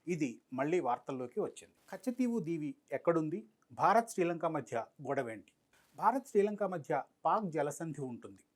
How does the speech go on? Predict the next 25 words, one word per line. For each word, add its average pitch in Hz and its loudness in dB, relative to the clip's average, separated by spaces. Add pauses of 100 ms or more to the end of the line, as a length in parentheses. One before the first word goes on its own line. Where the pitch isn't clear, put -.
(280)
వాస్తవానికి 147 2 (400)
ఈ 156 2
జలసంధిని 151 0 (140)
సముద్రం 156 -2
అని 160 -6
చెప్పలేం. 110 -6 (160)
ఇక్కడ 165 -2 (300)
పగడపు 147 -4
దిబ్బలు, 131 -6 (380)
ఇసుక 165 0 (100)
మేటలు 131 -4 (180)
ఎక్కువగా 147 -2
ఉన్నందున 127 -6 (420)
ఈ - 0 (100)
ప్రాంతం 170 2
నుంచి 143 -6 (240)
ఓడలు 143 -2
సరిగా 123 -6
ప్రయాణించలేవు. 110 -10 (360)
సరిగ్గా 190 0 (320)
ఈ 214 4
ప్రదేశంలోనే 170 0 (280)
కచ్చతీవు 196 -4 (140)
దీవి 160 -6
ఉంటుంది. - -20